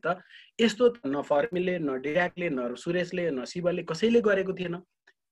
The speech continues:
त्यस्तोमा उपाय बोल्जम्यानले पहिलोचोटि निकालिदियो। त्यसलाई हामी त्यही भएर fundamental equation भन्छौँ, जसमा हामीलाई distribution function थाहा छ भने equation solve गर्ने,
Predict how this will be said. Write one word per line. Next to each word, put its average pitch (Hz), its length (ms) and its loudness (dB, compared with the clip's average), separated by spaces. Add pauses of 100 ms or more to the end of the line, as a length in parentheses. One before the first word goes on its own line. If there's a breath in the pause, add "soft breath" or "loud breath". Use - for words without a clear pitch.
(100)
त्यस्तोमा 254 760 2
उपाय 135 400 -2
बोल्जम्यानले 135 680 2
पहिलोचोटि 120 520 -16
निकालिदियो। 107 560 -18 (720 soft breath)
त्यसलाई 233 440 0
हामी 226 320 -12 (460)
त्यही 311 240 -2
भएर 123 420 -8 (420)
fundamental 262 680 -2
equation 139 480 -8
भन्छौँ, 110 480 -10
जसमा 220 400 -2
हामीलाई 160 580 -4 (380 loud breath)
distribution 262 540 -6
function 240 380 -4
थाहा 214 440 -2
छ - 20 2
भने 240 220 -2
equation 147 560 -8
solve 139 300 -10
गर्ने, 139 320 -10